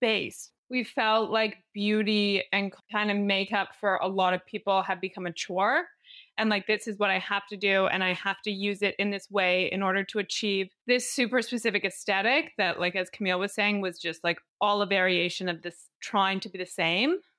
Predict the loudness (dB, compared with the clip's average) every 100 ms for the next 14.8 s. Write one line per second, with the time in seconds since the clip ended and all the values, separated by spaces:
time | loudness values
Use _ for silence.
0 | _ -4 0 0 -2 -2 -2 -4 -14 _
1 | -4 0 2 2 0 -2 -4 -4 -6 -6
2 | -10 -4 0 0 0 -6 -10 -6 -4 -2
3 | -6 -8 -2 0 0 -2 -6 -4 -2 -2
4 | -4 _ -2 -2 -2 0 0 0 2 2
5 | 2 0 _ _ -8 -2 0 0 0 2
6 | 4 2 0 -2 0 2 2 2 0 -2
7 | 0 0 0 -4 -6 -4 0 4 4 2
8 | -2 _ _ 2 2 4 2 2 0 _
9 | -12 -10 -4 -2 -2 -2 -2 2 2 2
10 | 0 _ -4 0 2 4 2 -2 _ -20
11 | -6 0 2 2 0 0 -2 -4 -4 -2
12 | -4 -6 -12 -8 -2 2 2 2 0 0
13 | 0 -2 -6 _ -2 0 0 -2 0 -2
14 | 0 -2 0 0 2 2 0